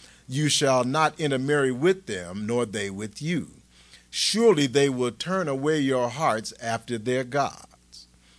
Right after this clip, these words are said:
Solomon clung to these in love. And Solomon had seven hundred wives, princesses, and three hundred concubines,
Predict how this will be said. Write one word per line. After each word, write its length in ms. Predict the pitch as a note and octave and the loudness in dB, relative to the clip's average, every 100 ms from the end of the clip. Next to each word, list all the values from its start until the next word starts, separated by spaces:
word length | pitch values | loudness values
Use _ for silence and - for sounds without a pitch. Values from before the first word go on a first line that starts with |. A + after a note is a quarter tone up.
| - | -12
Solomon 840 | - - F#3 F#3 A2 F2 E2 E2 - _ _ | -6 -2 2 2 0 -6 -12 -16 -18 _ _
clung 340 | - C#3 C3 | -2 0 0
to 80 | A2+ | -2
these 680 | G2+ C#3 B2 E2 D#2+ D#2+ - - | -2 -2 -2 -4 -12 -18 -18 -12
in 300 | G#2+ G2 G#2+ | -10 -8 -6
love. 440 | A#2+ D#2+ - - _ _ _ _ - - - - | -6 -6 -12 -20 _ _ _ _ -20 -20 -18 -2
And 320 | C#3 C3 A#2+ | 2 2 0
Solomon 640 | - - D#3 F#3 G3+ G3+ F#3+ | -2 2 2 2 0 -2 -2
had 560 | C#3+ G#2 F2+ E2 F#2 - - _ | -2 -4 -6 -10 -14 -18 -20 _
seven 600 | - - D#3+ E3 F3 G3+ | -12 -6 2 2 2 0
hundred 460 | F3 F#3 F#3 F3 F#3+ | 0 -2 -2 -2 -2
wives, 800 | C#3+ B2 E2+ D2 D2+ D#2+ F2 - - _ - | 0 0 -2 -8 -14 -14 -14 -16 -20 _ -20
princesses, 960 | - F#3 G#3 - G#2+ D#2+ - F2+ G#2+ - - _ | -2 2 2 0 -4 -8 -10 -12 -14 -18 -20 _
and 320 | D3 B2+ A2+ | -2 -2 -4
three 300 | - C#3+ G3 | -6 -4 -2
hundred 640 | F3 C3+ G3+ F#3 F#2 F#2+ A2 - _ - | -2 -2 0 0 -2 -6 -8 -10 _ -12
concubines, 1160 | - G3+ G3 B2 G2+ F2+ C#2+ B1 B1+ A#1+ - | -2 0 0 0 0 -2 -4 -10 -18 -20 -20